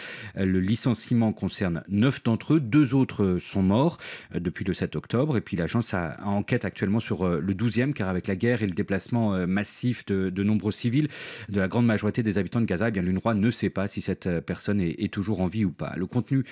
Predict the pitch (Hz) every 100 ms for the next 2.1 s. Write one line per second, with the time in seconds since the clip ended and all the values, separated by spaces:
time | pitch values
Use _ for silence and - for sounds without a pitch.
0 | - - - - 107 98 104 - - 147
1 | 135 - - 113 98 107 107 95 104 90
2 | 87